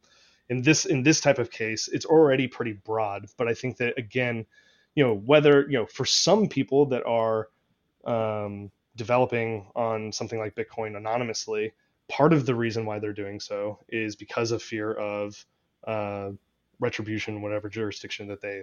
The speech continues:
live in, right? We wanna make, now, not that, you know, we're trying to make it so people don't, you know, contribute anonymously if they want to, uh, but certainly that, uh, this would be seen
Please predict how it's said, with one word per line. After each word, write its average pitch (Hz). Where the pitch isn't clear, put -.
live 113
in, -
right? 110
We 127
wanna 135
make, 127
now, 127
not 143
that, 139
you 139
know, 104
we're 123
trying 117
to 117
make 107
it 110
so 110
people 104
don't, 104
you 117
know, 98
contribute 110
anonymously 107
if 101
they 104
want 120
to, 110
uh, 117
but 113
certainly 131
that, 110
uh, 107
this -
would 123
be 110
seen 117